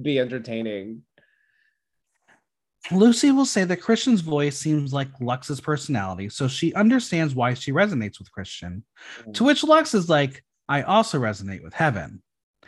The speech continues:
Speaker 2: Let's be honest here. Let's break it down. Lucy asked for one thing.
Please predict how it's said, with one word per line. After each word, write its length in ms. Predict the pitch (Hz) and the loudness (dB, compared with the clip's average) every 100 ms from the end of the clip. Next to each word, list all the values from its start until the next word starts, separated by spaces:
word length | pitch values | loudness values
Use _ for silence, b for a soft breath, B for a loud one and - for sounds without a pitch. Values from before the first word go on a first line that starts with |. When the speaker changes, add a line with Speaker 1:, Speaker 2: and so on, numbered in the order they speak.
| b b _ _ _ _ _ _ - | b b _ _ _ _ _ _ -4
Speaker 2:
Let's 180 | 302 - | 0 2
be 80 | |
honest 300 | 131 104 - | 0 0 -8
here. 120 | - - _ _ _ _ - | -14 -18 _ _ _ _ -8
Let's 160 | 165 - | -6 2
break 160 | 202 | 2
it 80 | 165 | 2
down. 320 | 135 - - _ _ _ _ _ _ - | 0 -4 -12 _ _ _ _ _ _ 0
Lucy 440 | 185 285 311 339 | 6 6 6 4
asked 200 | 254 240 | 4 0
for 140 | - | -2
one 220 | 220 135 110 | 0 0 -2
thing. 300 | 92 87 | -8 -16